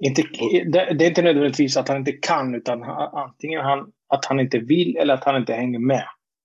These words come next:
Speaker 2: Alltså, jag skulle nog säga att det handlar mer om liksom att när han inte känner sig kanske lika säker på sin förmåga som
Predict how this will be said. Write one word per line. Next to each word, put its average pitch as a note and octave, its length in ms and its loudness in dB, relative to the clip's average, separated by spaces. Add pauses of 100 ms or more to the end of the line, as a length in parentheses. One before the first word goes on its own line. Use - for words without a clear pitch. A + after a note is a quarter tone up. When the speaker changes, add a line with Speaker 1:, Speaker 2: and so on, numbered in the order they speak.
(200)
Speaker 2:
Alltså, F3+ 200 2
jag E3+ 120 2
skulle A3 180 -2
nog A3 80 2
säga F#3 240 2
att D3+ 140 -2
det D#3 80 2
handlar D3 320 -2
mer D3 300 0
om C3 140 -4
liksom B2+ 340 -6
att B2 140 -12
när B2+ 220 -6 (420)
han C3+ 220 -4
inte C3+ 260 -4
känner B2+ 360 -4
sig A#2+ 360 -4
kanske A#2+ 300 -6
lika A2+ 300 -8
säker D#3+ 680 2
på B2+ 160 -4
sin G#2+ 380 -6
förmåga G2+ 500 -8
som G2+ 280 -8